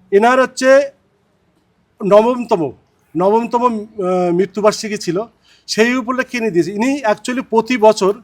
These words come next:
আহ, বাড়িতেই করেন এই অনুষ্ঠানটা বাল্য সেবা দিয়ে। তো উনি, আমরা বলাতে উনি ভেবেছেন না, এর চাইতে বড় একটা প্রোগ্রাম, বড় একটা সুযোগ আমি আমার হয়তো লাইফে আর পাবো না, তো এই প্রোগ্রামটা আমিই দেবো। তো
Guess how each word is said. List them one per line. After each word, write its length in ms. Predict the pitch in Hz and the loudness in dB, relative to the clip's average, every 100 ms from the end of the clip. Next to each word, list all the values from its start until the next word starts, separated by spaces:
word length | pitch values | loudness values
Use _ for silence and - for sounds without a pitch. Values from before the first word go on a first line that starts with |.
| _ - - _ _ _ | _ -20 -20 _ _ _
আহ, 280 | 170 180 180 | -2 0 2
বাড়িতেই 480 | 151 185 220 254 254 | 2 2 2 -2 0
করেন 280 | 226 226 | 2 4
এই 80 | 220 | 4
অনুষ্ঠানটা 580 | 208 202 202 180 185 226 - - | 4 2 0 -2 -2 -2 -6 -8
বাল্য 300 | 139 233 269 | 4 4 4
সেবা 280 | 269 208 151 | 0 0 -4
দিয়ে। 140 | 123 110 _ _ _ | -6 -14 _ _ _
তো 100 | 233 | 2
উনি, 480 | 233 226 254 277 269 _ | 2 0 0 -2 -6 _
আমরা 380 | 202 214 240 254 | -4 0 0 0
বলাতে 720 | 170 196 214 214 - 240 262 - 202 | 4 6 6 4 -4 -4 -4 -10 -4
উনি 300 | 202 202 208 | 0 2 2
ভেবেছেন 400 | 185 214 202 220 | 0 0 -2 4
না, 140 | 220 220 | 4 4
এর 180 | 202 - | 0 0
চাইতে 200 | 240 220 | -6 -2
বড় 280 | 185 202 | 2 4
একটা 160 | 208 214 | 4 2
প্রোগ্রাম, 500 | 208 202 185 220 254 _ _ | -2 -2 0 0 -2 _ _
বড় 160 | 160 226 | 2 2
একটা 200 | 233 233 | 0 -6
সুযোগ 360 | - 208 247 269 _ _ _ _ | -6 -4 -4 -4 _ _ _ _
আমি 220 | 185 208 247 | -2 0 2
আমার 240 | 247 226 | 4 4
হয়তো 300 | 202 220 240 | 2 2 0
লাইফে 320 | 208 208 220 | 4 4 6
আর 100 | 208 | 4
পাবো 240 | - 190 196 | 4 0 0
না, 140 | 233 | -2
তো 300 | 226 247 262 | 0 0 0
এই 160 | 202 226 | 0 -2
প্রোগ্রামটা 420 | 226 220 254 254 269 | 0 -2 0 0 -2
আমিই 280 | 196 226 196 | -2 -2 -2
দেবো। 220 | 139 117 - _ _ - | -4 -8 -16 _ _ 2
তো 280 | 233 269 | 4 4